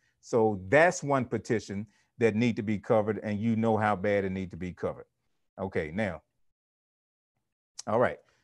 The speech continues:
The an-, so the music and fashion on earth duplicate heaven, and then the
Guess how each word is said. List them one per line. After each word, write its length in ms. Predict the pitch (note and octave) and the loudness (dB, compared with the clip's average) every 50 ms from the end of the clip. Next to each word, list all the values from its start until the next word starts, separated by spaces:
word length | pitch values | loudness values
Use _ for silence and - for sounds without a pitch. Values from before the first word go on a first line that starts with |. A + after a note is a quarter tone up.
| _ _ _ _ - | _ _ _ _ -4
The 180 | - G#2 - | -4 -2 2
an-, 260 | C3+ C#3 D#3 D#3 B2 - | 2 2 4 2 2 2
so 180 | - C3+ A2 | 4 4 4
the 80 | G#2+ G#2 | 4 4
music 340 | A#2 C#3 D3+ E3 D#3 E3 D3+ | 6 6 6 6 6 4 2
and 160 | D3+ D#3+ D3+ | 2 0 4
fashion 380 | - D#3 C3 B2+ B2+ - B2+ | 4 6 6 6 4 2 0
on 160 | A#2 A#2+ - - | 0 0 0 2
earth 320 | B2+ B2 A2+ A#2+ B2 - | 4 4 4 4 2 -2
duplicate 460 | G#2+ A2+ G#2 C3+ A#2 - D#3+ F#3+ F3+ | -4 -2 -2 -2 -2 0 0 0 2
heaven, 380 | C3+ A#2+ G#2+ F#2 F#2+ G#2+ C#3 - _ _ _ _ _ _ _ _ - | 4 2 2 2 2 -2 -8 -8 _ _ _ _ _ _ _ _ -2
and 160 | A2 A2+ G2+ | -2 2 4
then 360 | C3 D3 D#3 D3+ C#3+ C#3 A2+ | 4 6 6 6 4 4 4
the 180 | B2+ B2 B2 | 4 4 4